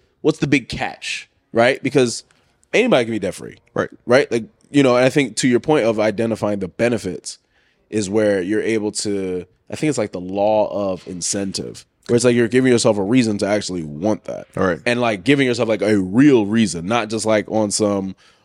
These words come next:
Speaker 1: "Oh, well, you know, it's just what I hear everybody else doing."
Speaker 2: Right.
Speaker 1: Right? It's cliche.
Speaker 2: And then understand that there's, there's alternatives too.
Speaker 1: Mm.
Speaker 2: So, like, we, everyone says debt freedom. Well,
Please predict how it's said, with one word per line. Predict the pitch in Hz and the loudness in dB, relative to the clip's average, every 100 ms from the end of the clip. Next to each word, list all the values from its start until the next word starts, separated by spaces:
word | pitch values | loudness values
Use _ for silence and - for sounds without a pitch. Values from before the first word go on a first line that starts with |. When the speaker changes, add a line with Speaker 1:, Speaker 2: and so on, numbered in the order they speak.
| - | 0
Speaker 1:
"Oh, | 156 | 2
well, | 143 160 | 4 6
you | 156 | 6
know, | 143 156 | 4 4
it's | 151 - | 4 2
just | 151 135 | 0 2
what | 131 156 | 2 4
I | 147 | 4
hear | 151 147 | 4 4
everybody | 143 147 147 151 147 | 4 2 4 4 4
else | 156 143 | 2 0
doing." | - 104 82 73 | -2 -2 -2 0
Speaker 2:
Right. | 95 90 71 | 2 2 2
Speaker 1:
Right? | 113 | 2
It's | 92 113 | 2 -4
cliche. | - 147 139 127 110 80 - | -2 0 0 0 -2 -4 -10
Speaker 2:
And | 127 | -8
then | 135 | -2
understand | 165 170 165 143 | 0 0 2 2
that | 107 | 4
there's, | 107 107 92 85 | 4 4 2 -4
there's | 85 110 87 | 0 0 2
alternatives | 90 98 131 143 92 82 | 0 0 0 2 0 -2
too. | - 170 98 - _ _ _ | 0 0 0 -8 _ _ _
Speaker 1:
Mm. | 98 85 | -14 0
Speaker 2:
So, | 120 | 4
like, | 104 92 - _ _ - | 4 2 -2 _ _ -2
we, | 135 127 | 0 2
everyone | 139 135 113 | 2 2 0
says | 107 120 98 | 0 0 0
debt | 95 92 | 0 0
freedom. | 135 156 104 110 - _ _ _ | 2 4 2 -2 -10 _ _ _
Well, | - 113 107 - | 2 4 4 -2